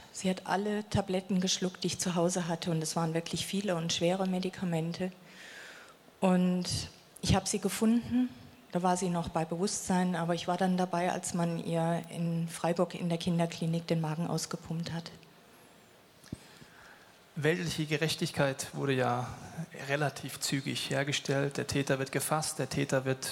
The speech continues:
Speaker 2: verurteilt. Ähm, trotzdem bleibt man mit diesem Schmerz, dieser Abwärtsspirale, die ja immer weiter runtergeht und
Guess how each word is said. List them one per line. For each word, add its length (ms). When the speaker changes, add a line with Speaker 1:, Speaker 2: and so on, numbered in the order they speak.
Speaker 2:
verurteilt. 800
Ähm, 380
trotzdem 680
bleibt 340
man 120
mit 120
diesem 240
Schmerz, 500
dieser 220
Abwärtsspirale, 1160
die 100
ja 240
immer 200
weiter 260
runtergeht 600
und 260